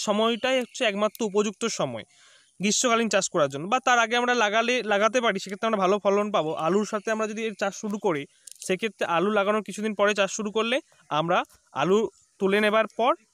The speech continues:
এর মাচা তৈরি করে আমরা ফলন পেতে থাকবো। এটি নিয়ে আমরা বিস্তারিত ভিডিও আপনাদের কাছে আর পরবর্তী সময়ে তুলে ধরবো। করলা যদি আমরা লাগাই,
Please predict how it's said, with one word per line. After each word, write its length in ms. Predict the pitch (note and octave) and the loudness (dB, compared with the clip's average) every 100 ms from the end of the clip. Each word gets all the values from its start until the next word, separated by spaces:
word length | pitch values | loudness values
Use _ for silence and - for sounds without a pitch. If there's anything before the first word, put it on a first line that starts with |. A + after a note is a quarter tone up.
| _ - | _ 0
এর 200 | F#3+ B3+ - _ _ | 0 0 -6 _ _
মাচা 320 | D#3+ D#3 E3+ G#3 | -2 -2 0 0
তৈরি 180 | G#3+ G#3+ | 2 0
করে 160 | G#3+ B3 | 0 0
আমরা 120 | A#3+ B3 | 0 -2
ফলন 300 | F#3 F#3+ A3+ G#3 | 2 2 2 0
পেতে 200 | G3 G3 | 0 0
থাকবো। 280 | D3 A2+ A2+ _ _ - | -2 -6 -16 _ _ -4
এটি 180 | G#3 B3 | -4 -2
নিয়ে 160 | B3 B3 | 0 2
আমরা 120 | B3 B3 | 2 0
বিস্তারিত 320 | G#3 - A3 A3 | -2 -4 -4 -4
ভিডিও 160 | A3 A3 | -2 0
আপনাদের 240 | G#3 G#3 G#3+ | 0 -2 -2
কাছে 120 | A3 | -2
আর 60 | G#3 | 0
পরবর্তী 320 | G3 F#3 F#3+ - | 2 0 -2 -4
সময়ে 200 | G3+ G3 | -4 -4
তুলে 160 | G3+ G3+ | 0 0
ধরবো। 280 | D#3+ B2 D3 - - - - - - - | 0 -4 -12 -16 -20 -20 -20 -20 -20 -2
করলা 420 | F#3 G#3 B3 C4 C#4+ D4 - _ F#3 | 4 6 6 4 4 2 -4 _ -8
যদি 140 | A3+ B3+ | -2 0
আমরা 180 | B3 A#3+ F#3+ | 2 4 4
লাগাই, 280 | F3+ F#3+ | 4 4